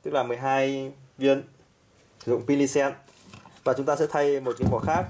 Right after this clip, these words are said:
Cái vỏ cũ ở đây đang độ là bốn S hai P, dung lượng nó khá kém và nó không có mạch, nó không cân bằng. Vì vậy chúng ta sẽ độ sang cái vỏ khác.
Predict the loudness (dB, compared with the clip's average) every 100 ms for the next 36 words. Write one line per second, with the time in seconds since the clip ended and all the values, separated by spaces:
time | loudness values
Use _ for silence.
0 | -10 -6 -6 -4 -2 0 0 0 0 -2
1 | 0 0 0 -4 -2 -2 -4 -8 _ _
2 | _ -20 _ -6 -2 -2 -2 -2 -2 2
3 | 2 0 -14 -20 _ _ _ _ -18 -8
4 | -4 -4 -4 -6 0 0 0 -2 -2 -4
5 | -2 -2 -2 -4 -6 -4 -2 -2 -2 -6
6 | -20 -6 -4 -4 -6 -4 -4 -4 -6 -8
7 | -6 -4 -6 -2 -2 -2 -2 -2